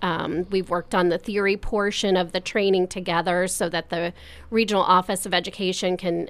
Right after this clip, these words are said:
can offer that training to the districts instead of each individual district offering their own.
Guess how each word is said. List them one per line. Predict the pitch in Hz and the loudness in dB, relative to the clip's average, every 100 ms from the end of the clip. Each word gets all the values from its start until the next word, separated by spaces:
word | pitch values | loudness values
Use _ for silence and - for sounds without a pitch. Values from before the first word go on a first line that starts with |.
| - | -10
can | - 175 | -4 2
offer | 185 180 196 | 4 4 2
that | 190 175 - | 2 2 0
training | 214 190 180 180 | -2 0 0 -2
to | - 190 | -2 -2
the | 175 | -2
districts | 180 175 - 190 170 - - | -2 -2 -2 -2 -2 -2 -4
instead | 175 - 165 | -4 -2 -4
of | 170 165 - - - | -4 -6 -10 -20 -10
each | 220 196 214 | -6 -2 0
individual | 185 175 175 170 165 | 0 0 -2 -2 -4
district | 180 - 180 - | -4 -4 -6 -2
offering | 190 180 202 180 | 0 0 0 0
their | 170 165 | 0 0
own. | 185 180 170 180 | 2 2 2 0